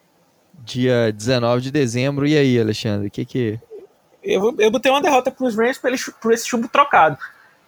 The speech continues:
Speaker 2: Mas, é, é, se o Stafford não tiver aqui, tem uma chance maior de vitória da gente. Mas,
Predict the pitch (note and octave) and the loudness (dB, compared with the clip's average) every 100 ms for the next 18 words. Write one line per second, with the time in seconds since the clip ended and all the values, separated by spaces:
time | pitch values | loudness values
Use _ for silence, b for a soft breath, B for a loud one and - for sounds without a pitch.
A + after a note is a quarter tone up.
0 | _ D3+ D3+ D#3+ D#3 D#3+ F3 G3+ G#3 - | _ -10 -6 -2 0 2 2 0 -4 -8
1 | - F3+ - D#3+ D3+ D3 D3 - - A3+ | -4 -2 0 0 2 0 -2 -4 -6 -4
2 | - G3 G#3+ G#3 G3+ G3+ F#3 F#3 F#3 - | 0 0 2 -2 -4 -8 -2 0 0 -2
3 | A3 F4+ - G3 A#3+ B3+ - B3 G#3+ G#3 | -6 -6 -6 -4 -4 -4 -4 0 0 0
4 | A#3 A3+ G3+ C#4 A3+ E3+ - C#3+ _ _ | -4 -2 -2 0 -2 -4 -6 -18 _ _
5 | _ _ _ _ D#3+ E3 F3+ G3 F3 - | _ _ _ _ -6 -2 -2 -2 -6 -8